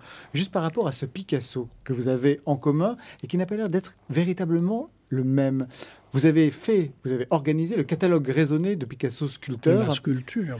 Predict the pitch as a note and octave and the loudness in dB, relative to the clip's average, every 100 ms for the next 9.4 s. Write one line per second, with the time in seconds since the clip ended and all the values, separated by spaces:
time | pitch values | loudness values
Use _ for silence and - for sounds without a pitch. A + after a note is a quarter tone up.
0 | A2+ G2+ D3+ - C4+ G3+ F3 A#3 A3+ - | -6 -4 -2 2 4 4 2 0 -2 -10
1 | _ D3+ D#3+ - - A3+ D4+ C3+ C#3 - | _ 0 2 2 -4 -6 -2 0 0 0
2 | - B3+ G3+ - - D3 - - B2+ B2+ | 2 2 2 -2 -2 -4 -6 -8 -8 -8
3 | - C3+ B2 A#2+ A#2+ A#2 B2 A#2+ A#2+ E3 | -4 -4 -4 -10 -10 -8 -8 -8 -6 -6
4 | D#3+ E3+ D#3 D3+ C#3 - D#3 F3 E3+ D#3+ | -4 -4 0 0 0 -2 -2 0 2 2
5 | D#3 D3+ D3 C#3+ C#3+ D3 C#3+ D#3 E3 F#3+ | 0 0 4 6 6 4 0 2 6 6
6 | F#3+ C#3 - - F3+ E3+ D#3+ - F3 E3 | 6 2 -4 2 6 6 4 2 4 8
7 | F3+ D#3 C3+ C3 C3+ C3+ - D#3 D3+ - | 8 8 4 2 -2 -6 -6 -6 -6 -4
8 | F3+ E3 D#3 F#3 D#3 B2+ - C3 B2 B2+ | -4 -2 -4 -4 -4 -6 -8 -8 -6 -4
9 | B2+ C3 C3 A#2+ | -2 -2 -2 -4